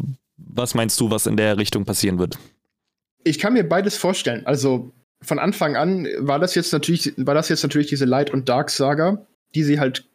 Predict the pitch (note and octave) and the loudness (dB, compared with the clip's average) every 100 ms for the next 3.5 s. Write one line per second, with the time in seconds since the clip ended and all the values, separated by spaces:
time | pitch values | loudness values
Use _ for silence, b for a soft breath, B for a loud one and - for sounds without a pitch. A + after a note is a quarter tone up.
0 | _ - C#3+ B2+ A#2+ C3 D#3 D#3+ C#3 D3 | _ -2 0 2 2 2 2 2 2 2
1 | D#3 C3+ D3+ D3+ C#3+ C3 B2+ F3 - D#3+ | 2 2 0 0 0 -2 0 0 0 -2
2 | E3+ D#3+ D3 C#3+ C#3+ C#3+ C#3+ C#3+ C#3 D3+ | 0 0 2 2 0 -2 -2 0 0 2
3 | D3 C3 B2+ B2+ | 2 2 0 0